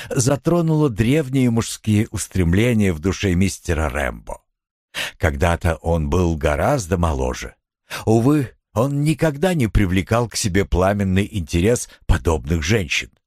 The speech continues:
Глядя на неё сейчас, он сожалел, что ему не выпала такая удача. По контрасту с цветущим обликом и роскошным нарядом Эйлин, скромное серое платье миссис Рэмбо,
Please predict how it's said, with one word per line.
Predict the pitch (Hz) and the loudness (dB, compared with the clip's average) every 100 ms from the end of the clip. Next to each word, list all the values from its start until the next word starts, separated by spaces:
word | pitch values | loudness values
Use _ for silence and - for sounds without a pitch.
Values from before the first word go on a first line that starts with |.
| _ _ _ - - | _ _ _ -20 -12
Глядя | 71 76 85 73 73 | -2 2 2 0 -2
на | 76 | 0
неё | 80 85 85 | 2 4 2
сейчас, | - 76 - 107 107 - - - | 0 -2 0 0 0 -6 -12 -2
он | 147 | 0
сожалел, | 131 131 101 113 120 156 139 - | 0 0 2 2 2 2 0 -4
что | - - 139 | -12 -2 0
ему | 110 127 143 147 | 2 2 2 2
не | 127 131 | 2 2
выпала | 98 156 131 82 76 | 2 2 0 -2 -4
такая | - 90 85 69 69 - | -4 -2 0 -2 -2 -4
удача. | 98 92 65 - - _ _ _ _ - - | -2 -2 -2 -6 -8 _ _ _ _ -14 0
По | - | 0
контрасту | - 80 73 95 95 - 82 | 2 0 2 0 0 -2 -4
с | - | -4
цветущим | - 87 90 98 90 - 82 | -6 -2 0 2 2 2 2
обликом | 131 120 110 - 98 - | 2 2 0 0 -4 -4
и | - | 0
роскошным | 120 - - 135 - 104 92 | 0 0 0 0 2 0 2
нарядом | 95 95 85 87 - | 2 2 0 -4 -2
Эйлин, | 147 135 73 65 - - - | 0 0 -2 -8 -10 -20 -16
скромное | - - 156 185 165 160 160 | -10 -4 0 2 2 2 2
серое | 139 - 151 143 135 | 0 0 2 2 0
платье | 113 117 127 - 107 98 - _ | -2 -2 -2 -2 -2 -2 -4 _
миссис | 101 120 113 - 110 98 - | 4 4 4 0 -2 0 0
Рэмбо, | 101 151 101 69 64 | 0 2 0 -2 -4